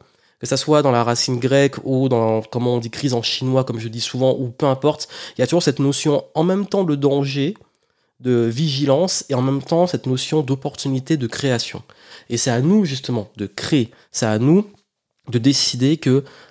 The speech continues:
à travers tout ce qui se passe, qu'on soit, ben, dépité, qu'on soit positif, ou qu'on soit, euh, qu'on soit dans la peur, toujours revenir sur comment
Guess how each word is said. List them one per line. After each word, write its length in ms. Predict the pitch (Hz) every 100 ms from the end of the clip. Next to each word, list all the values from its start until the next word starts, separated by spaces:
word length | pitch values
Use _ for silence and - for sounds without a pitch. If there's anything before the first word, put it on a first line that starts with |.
| _
à 100 | 123
travers 360 | 127 - 123 170
tout 120 | 160
ce 80 | -
qui 120 | -
se 80 | -
passe, 480 | 107 98 110 - - -
qu'on 120 | 110
soit, 460 | - - 117 117
ben, 380 | 107 98 90 113 - - _
dépité, 640 | 113 117 - 123 - 131 185
qu'on 120 | 117
soit 240 | - 107
positif, 520 | - 110 113 - 170 -
ou 40 |
qu'on 120 | 117
soit, 360 | - - 117 110
euh, 200 | 101 95
qu'on 140 | -
soit 140 | - 113
dans 80 | 107
la 120 | 101
peur, 300 | 131 151 - - - -
toujours 320 | - 135 156
revenir 460 | 143 139 127 135 147
sur 180 | - 104
comment 400 | 131 127 151